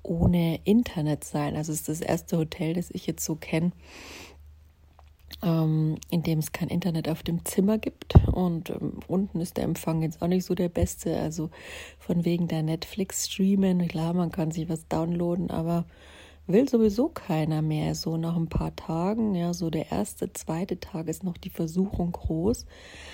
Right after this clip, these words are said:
aber am dritten genießt man einfach den Bergblick, die Weite, was das schon mit einem Menschen macht, wenn man auf einer Bank sitzt,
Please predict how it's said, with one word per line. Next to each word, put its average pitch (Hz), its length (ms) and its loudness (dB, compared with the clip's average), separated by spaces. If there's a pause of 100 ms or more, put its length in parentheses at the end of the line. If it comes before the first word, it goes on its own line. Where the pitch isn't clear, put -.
(280)
aber - 220 6
am 175 180 -2
dritten 190 500 -2
genießt 180 580 0
man 175 160 0
einfach 170 560 -4
den 160 300 -2 (240)
Bergblick, 175 840 -2 (1000)
die 156 280 -4
Weite, 165 840 -2 (800)
was 170 240 -4
das 208 120 2
schon 170 200 4
mit 170 140 0
einem 160 180 2
Menschen 165 440 0
macht, 160 400 -2
wenn 165 140 2
man 160 160 -2
auf - 220 -4
einer 170 140 0
Bank - 440 -4
sitzt, - 640 -8